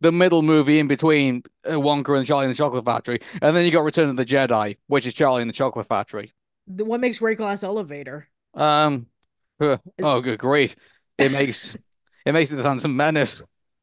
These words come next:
Speaker 2: Oh, no. Well, Phantom
Speaker 1: Cursed.
Speaker 2: Menace is a prequel.
Speaker 1: I know. Well, no, it doesn't make it the Phan-, oh, it doesn't make it that. Oh, no, it makes it, whatchamacallit,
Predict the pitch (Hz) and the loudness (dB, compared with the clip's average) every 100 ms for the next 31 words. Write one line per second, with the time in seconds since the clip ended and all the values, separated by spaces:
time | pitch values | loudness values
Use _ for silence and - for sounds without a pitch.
0 | _ 226 294 285 277 294 339 339 311 302 | _ 0 4 2 2 2 2 4 4 4
1 | 285 262 254 277 285 294 339 330 339 311 | 0 -2 2 2 2 0 -2 -4 -6 -6
2 | 254 - 302 339 226 165 139 - _ - | -8 -6 -6 -6 -6 -10 -10 -16 _ -4
3 | 147 135 139 139 - 143 135 143 131 127 | 0 2 2 0 2 0 2 2 2 0
4 | 147 117 113 135 120 120 135 127 135 127 | -2 -4 -4 -2 -2 -4 -2 -4 -4 -4
5 | 110 120 127 180 170 165 180 143 170 156 | -4 -2 0 2 2 6 4 4 2 2
6 | 160 151 175 165 143 143 120 120 | 2 2 2 0 0 2 2 2